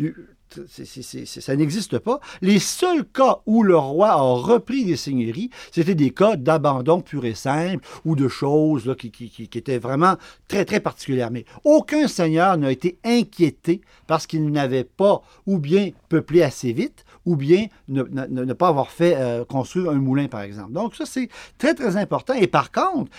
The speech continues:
les seigneurs pouvaient, eux, réunir les terres des censitaires qui ne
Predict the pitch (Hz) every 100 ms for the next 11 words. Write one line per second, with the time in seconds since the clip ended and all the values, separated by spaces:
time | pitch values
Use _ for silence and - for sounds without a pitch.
0 | - 147 170 - 139 208 240 - 143 139
1 | 285 185 214 175 143 131 147 196 156 117
2 | 165 202 147 - 123 - 202 143 147